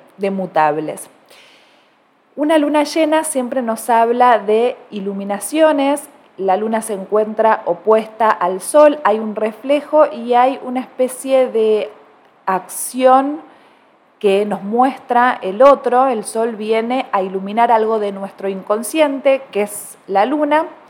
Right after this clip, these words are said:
Y si nos ponemos a pensar qué sería lo que está inconsciente en Virgo, y lo primero que se me viene a la cabeza es algo de las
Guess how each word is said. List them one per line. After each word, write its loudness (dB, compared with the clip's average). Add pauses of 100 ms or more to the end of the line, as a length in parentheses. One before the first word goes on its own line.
(540)
Y 6
si -4
nos 0
ponemos 2
a 6
pensar 2
qué -8
sería 0
lo -2
que -8
está -10
inconsciente -4
en -6
Virgo, 4 (200)
y -6
lo 4
primero -6
que -4
se -4
me -4
viene -2
a -2
la 2
cabeza 0
es -8
algo 0
de -2 (400)
las 2